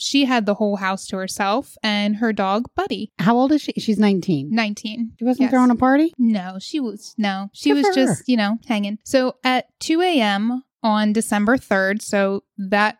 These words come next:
Speaker 1: going into that morning, a call came in to nine one one from an Uber driver notifying them that a beat-up tan sedan was sitting on the bridge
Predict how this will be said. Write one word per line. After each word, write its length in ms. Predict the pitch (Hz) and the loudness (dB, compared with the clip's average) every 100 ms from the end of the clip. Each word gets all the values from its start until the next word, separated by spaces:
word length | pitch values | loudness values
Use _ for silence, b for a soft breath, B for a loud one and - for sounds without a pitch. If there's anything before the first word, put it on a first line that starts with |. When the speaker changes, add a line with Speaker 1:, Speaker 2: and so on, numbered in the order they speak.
| - | -6
Speaker 1:
going 260 | 214 202 202 | -2 0 0
into 200 | 214 214 | 0 0
that 180 | 196 | -2
morning, 600 | 196 208 208 202 185 190 214 | 0 0 2 0 -4 -8 -6
a 80 | 214 | -6
call 300 | - 277 320 | -4 -2 -2
came 280 | 330 359 277 | -2 0 2
in 160 | 226 | 4
to 100 | 214 | 2
nine 280 | 220 196 196 | 0 0 0
one 220 | 220 262 | 2 2
one 300 | 226 196 190 | 2 2 0
from 220 | 208 208 196 | -2 -2 -2
an 120 | 202 - | -4 -2
Uber 300 | 277 330 311 | 0 2 0
driver 460 | 208 185 190 202 | 2 0 0 0
notifying 720 | 202 202 240 294 294 277 269 | 2 4 2 0 0 4 4
them 260 | 214 190 196 | 4 0 0
that 140 | 196 | 0
a 80 | 190 | 0
beat-up 540 | 190 220 285 247 202 - | -2 -2 0 2 0 -2
tan 320 | - 247 285 | -2 0 0
sedan 500 | - 277 214 196 190 | -2 -2 0 0 0
was 140 | 196 | -2
sitting 320 | - - 208 233 | -2 -2 2 2
on 140 | 247 | 4
the 80 | 285 | 2
bridge 440 | 285 202 190 185 | 2 0 0 -2